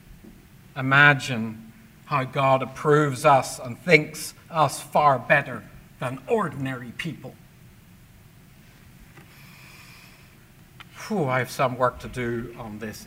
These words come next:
issue. I was looking back in some of my notes in my notebooks. I have, I have thirty years of notebooks in a box. Go back and look over your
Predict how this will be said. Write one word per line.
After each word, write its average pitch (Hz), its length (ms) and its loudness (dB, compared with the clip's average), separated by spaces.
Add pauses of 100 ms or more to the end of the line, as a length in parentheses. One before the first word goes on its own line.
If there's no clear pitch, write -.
issue. 110 400 -12
I 117 140 -8
was 131 220 -10
looking 139 260 -8
back 123 300 -4
in 120 100 -12
some 127 220 -4
of 113 100 -10
my 117 160 -8
notes 127 400 -2
in 117 80 -6
my 110 140 -4
notebooks. 120 560 -2
I 131 80 0
have, 139 160 -2 (320)
I 170 80 0
have - 400 0
thirty 156 240 0
years 127 500 -10
of 110 80 -14
notebooks 123 680 -10
in 135 140 -12
a 113 60 -10
box. - 600 -12 (1600)
Go 226 160 0
back 185 380 -2
and 123 160 -6
look 151 200 -2
over 135 300 -8
your 113 380 -12